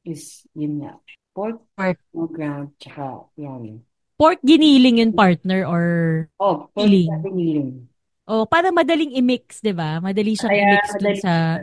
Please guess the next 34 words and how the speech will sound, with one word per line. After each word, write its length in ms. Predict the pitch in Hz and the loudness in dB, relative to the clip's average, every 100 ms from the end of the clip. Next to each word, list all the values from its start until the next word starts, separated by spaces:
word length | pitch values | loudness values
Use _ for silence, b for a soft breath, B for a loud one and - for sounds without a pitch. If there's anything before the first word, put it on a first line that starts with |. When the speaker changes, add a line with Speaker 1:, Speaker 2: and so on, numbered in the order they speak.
| - _ _ _ _ - | -12 _ _ _ _ -14
Speaker 1:
madaling 440 | 185 180 185 180 | -4 -2 0 0
lutuin. 500 | 175 170 165 156 156 147 139 - _ _ _ _ _ _ - | -2 -2 -4 -4 -8 -8 -12 -18 _ _ _ _ _ _ -8
Speaker 2:
Tas 160 | 247 | -6
ngayon 160 | 302 311 | -2 0
ko 80 | 320 | 2
lang 140 | 311 | 2
na-realize, 500 | 294 262 254 254 262 B B B | 2 0 2 0 -2 B B B
ang 160 | 311 | -8
dali 300 | 330 370 349 | 0 4 4
pala 240 | - 320 311 | 4 0 2
lutuin 400 | 294 285 269 277 | -2 -4 -2 0
ng 160 | 277 | 0
gising-gising. 640 | 233 240 277 240 240 226 254 | -2 -4 -6 -4 -4 -4 -2
Kayang-kaya 560 | 269 269 269 262 247 | 0 0 0 0 0
ko 80 | 254 | -4
siyang 260 | 262 254 233 - _ | -8 -8 -10 -14 _
ipasok 520 | - - 240 226 - - | -10 2 4 4 2 -2
sa 240 | 233 214 | 2 4
repertoire 600 | 214 208 220 202 214 190 | 4 2 0 0 0 0
ko 80 | 196 | -2
dito, 340 | 175 175 - 190 240 B - | -4 -6 -8 -12 -12 B 0
sa 160 | 359 | 2
kusina 480 | 320 277 294 262 269 | 2 2 4 6 6
<laughs> 60 | 262 | 6
namin. 480 | 247 226 247 262 - B _ | 6 6 4 4 -4 B _
Pero, 300 | - 403 415 - | 0 2 2 2
partner, 320 | 392 392 415 | 2 2 0
pag-usapan 540 | 427 359 440 453 440 440 | -2 -2 0 0 0 0
natin 240 | 427 359 | 0 0
yung 100 | 403 - | -4 -2
sili 380 | 285 247 226 226 | 0 0 2 0
eh. 100 | 196 | -2
Since 320 | 185 269 262 - | -8 -12 -14 -10
nga, 240 | 262 | -6